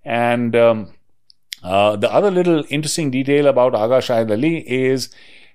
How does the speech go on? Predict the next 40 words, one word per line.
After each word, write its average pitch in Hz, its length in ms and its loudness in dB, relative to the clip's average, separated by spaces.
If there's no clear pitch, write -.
just - 360 -2
his 175 340 -4
enormous 156 720 0
popularity. 127 800 0
He 101 180 -2
has 156 240 0
been 175 180 -4
translated 135 560 -2
into 131 220 -4
Kashmiri, 139 640 -4
but 151 300 -2
the 143 80 -4
number 165 420 0
of 170 300 0
young 127 380 -2
Kashmiris 156 720 -2
I 123 140 -2
have 123 120 -4
met 120 400 -2
who 147 180 0
know 131 320 0
his 156 240 -2
poems 120 420 -2
and 147 200 0
know 170 140 0
them 185 280 -2
intimately. 160 640 -4
In 117 120 -6
fact, 143 400 -6
when 123 240 -2
I've 120 200 0
read 151 200 0
them 156 180 -2
in 143 140 -2
public 131 420 0
or 113 80 -2
talked 143 300 -2
about 120 280 0
them, 123 220 -4
they 143 540 -2